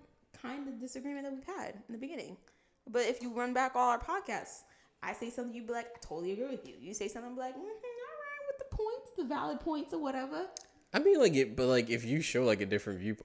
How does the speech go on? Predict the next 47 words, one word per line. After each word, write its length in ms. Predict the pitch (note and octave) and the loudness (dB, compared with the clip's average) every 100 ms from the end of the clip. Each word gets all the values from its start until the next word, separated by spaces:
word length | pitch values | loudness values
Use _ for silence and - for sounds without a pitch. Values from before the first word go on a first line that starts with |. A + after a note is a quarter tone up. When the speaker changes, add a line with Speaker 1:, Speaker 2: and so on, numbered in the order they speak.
| - | 10
Speaker 2:
I 80 | G#3+ | 12
don't 160 | A3+ | 12
know, 100 | A3+ C3 | 12 12
like, 120 | G#2+ | 10
if 100 | G#2+ | 4
you're 140 | C#3+ | 4
provided, 460 | B2+ A2 A2+ A#2 G#2+ | 4 6 8 8 6
like, 120 | G2 | 2
with 120 | G2 | 0
different 260 | G2 F#2 G2+ | -2 -2 -2
information, 580 | F#2 F#2 G2 G#2+ G2 F#2 | -2 -2 -2 -2 -2 -6
it's 120 | F#2 | -4
kinda 200 | G2+ G2 | -2 -2
just 120 | F#2 | -2
like, 120 | G2 | -2
"All 60 | D#3+ | 2
right, 200 | D3 B2+ | 4 4
like, 140 | G2 F#2+ | 2 0
I 80 | F#2+ | 0
viewed 280 | F#2+ G2+ | 0 -2
it 100 | G2 | -4
this 160 | F#2 F#2 | -6 -6
one 200 | G#2 G#2+ | -4 -2
way," 340 | F#2 F2+ G2+ - - | -2 -4 -6 -10 -6
and 200 | F#2+ F2+ | -4 -2
it's 120 | F#2 | -4
just 160 | G2 F2+ | -8 -6
like, 180 | F2+ C3+ | -6 -4
"All 60 | C#3 | 0
right, 240 | A2 - | 0 0
like, 240 | F#2+ F2+ - _ - | -2 -4 -8 _ -6
that's 180 | F2+ | -4
a 40 | F#2 | -4
valid 340 | F2+ F2+ D#2+ | -4 -4 -6
point. 380 | - G2+ F2 D#2 - _ - | -6 -6 -6 -10 -18 _ -6
That's 180 | F#2+ - | -6 -4
just 200 | F2 F2 | -10 -8
growth." 280 | G2 G2 - _ _ _ _ _ _ _ _ _ - _ _ _ _ _ _ _ _ _ _ - - _ _ _ _ _ _ _ _ _ _ _ - - | -8 -8 -10 _ _ _ _ _ _ _ _ _ -20 _ _ _ _ _ _ _ _ _ _ -20 -20 _ _ _ _ _ _ _ _ _ _ _ -20 -20
Speaker 1:
Got 300 | F#3 F#3 - | -16 -16 -16
you, 60 | F#3 | -16
got 340 | F#3 G3 - | -16 -18 -18
you. 60 | - G2 | -18 0
Speaker 2:
Like, 140 | A#2 G#2+ | 0 4
just 180 | A#2+ B2 | 0 2
because 400 | A#2 A#2 G#2+ G#2 | 6 6 6 2
niggas 400 | G#2+ G#2 G2 G2 | 2 2 -2 0
get 260 | G#2 G2 | -2 -2